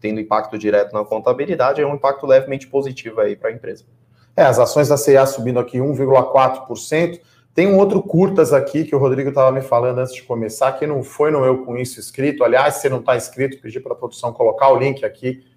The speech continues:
Speaker 2: pra você receber. Braskem abriu caindo cinco por cento. O que que tá acontecendo, Rodrigão?
Speaker 1: Bom, Braskem tá com um problema lá no México, que é em relação aos contratos de fornecimento dos produtos que ela produz lá pro governo mexicano, pras estatais lá,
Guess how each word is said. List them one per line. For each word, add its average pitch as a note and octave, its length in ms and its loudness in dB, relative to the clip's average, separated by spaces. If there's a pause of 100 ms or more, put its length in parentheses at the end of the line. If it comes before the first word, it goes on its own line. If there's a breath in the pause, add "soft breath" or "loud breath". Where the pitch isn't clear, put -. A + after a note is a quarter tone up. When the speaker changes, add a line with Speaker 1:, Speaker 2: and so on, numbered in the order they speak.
(120 soft breath)
Speaker 2:
pra - 100 -2
você A#2+ 240 -4
receber. A#2+ 800 0 (160)
Braskem F3+ 640 2
abriu E3+ 240 2
caindo E3 280 0
cinco F#3 360 -6
por D3+ 180 -12
cento. C3+ 320 -10
O - 40 -20
que D3+ 100 -16
que - 80 -20
tá D3+ 80 -2
acontecendo, B2+ 500 -10
Rodrigão? A#2+ 360 -6 (300)
Speaker 1:
Bom, G2+ 320 2
Braskem C#3+ 600 0
tá G3 120 2
com F#3+ 160 0
um F#3+ 80 0
problema C#3 440 2
lá A#2+ 120 4
no B2 140 -2
México, A2 480 -2
que A2+ 100 -6
é A2 100 2
em A2 40 -6
relação A#2 420 -2
aos A#2+ 160 -4
contratos A#2+ 580 0
de A#2+ 100 -10
fornecimento A#2+ 840 -6 (340 soft breath)
dos A#2 160 -10
produtos A#2+ 520 -4
que - 100 -2
ela B2 160 6
produz A#2+ 420 0
lá A#2 160 6
pro - 120 -2
governo B2+ 880 0
mexicano, A#2+ 380 -6
pras G#2+ 180 0
estatais A2+ 580 0
lá, A2 240 0